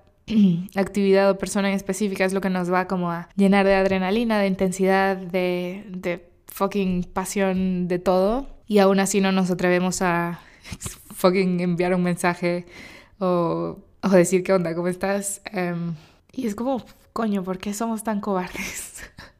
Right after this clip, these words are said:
<laughs> ¿Por qué soy tan cobarde? ¿Por qué eres tan cobarde? <laughs>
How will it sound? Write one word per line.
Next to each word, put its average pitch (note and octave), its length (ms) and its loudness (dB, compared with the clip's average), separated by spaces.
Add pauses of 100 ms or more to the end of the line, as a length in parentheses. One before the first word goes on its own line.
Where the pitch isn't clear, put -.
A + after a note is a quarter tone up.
(400)
<laughs> - 760 -20
¿Por F#3+ 220 0
qué G#3 440 -4 (600)
soy G3 360 2
tan F#3+ 180 -4
cobarde? F3+ 520 -4
¿Por F#3+ 280 -8
qué F#3 460 -4 (500)
eres F#3+ 400 0
tan F#3+ 160 -6
cobarde? F3 440 -4
<laughs> G3 100 -2